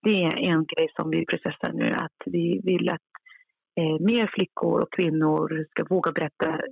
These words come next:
sina berättelser och komma ut med sina berättelser. För jag tror ju verkligen, ju mer som kommer ut och berättar om det, desto mer tar man den här frågan på allvar. Det är lite så, tyvärr. Så det är väl det ena. Eh, men, men andra är ju att,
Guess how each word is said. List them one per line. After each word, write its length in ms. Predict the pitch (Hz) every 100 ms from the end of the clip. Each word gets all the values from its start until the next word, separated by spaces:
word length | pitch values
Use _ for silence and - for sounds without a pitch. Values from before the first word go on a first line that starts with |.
| 262 -
sina 140 | 175
berättelser 640 | 160 170 - 175 - - - - - - -
och 120 | 156
komma 240 | 165 165
ut 260 | - 196 -
med 120 | 165
sina 160 | - 156
berättelser. 560 | - 156 - 170 - -
För 80 |
jag 240 | 180 180 180
tror 200 | - 175
ju 60 |
verkligen, 520 | 165 160 - - 160 156 - - -
ju 100 | 160
mer 280 | 175 202
som 160 | 180 185
kommer 240 | - 170
ut 160 | 160 156
och 60 | 156
berättar 280 | 160 -
om 140 | 156 156
det, 180 | 160 170 - - _
desto 280 | 170 - 156
mer 280 | 165 175 165
tar 180 | - 165
man 120 | 147
den 80 | 147
här 100 | 143
frågan 260 | 175 151 147
på 120 | - 170
allvar. 400 | 147 143 156 175 - - -
Det 80 |
är 40 | 175
lite 260 | 160 - 185
så, 200 | 165 175 -
tyvärr. 360 | 190 170 180 - - - - _ _ _
Så 80 | - -
det 100 | 196
är 60 |
väl 160 | 175 170
det 80 | 165
ena. 480 | 165 165 160 156 175 277
Eh, 200 | 190 175 165 254 190
men, 220 | 190 180 -
men 200 | 233 202
andra 380 | 202 185 185 196
är 140 | 190
ju 160 | 175 180
att, 400 | 294 320 185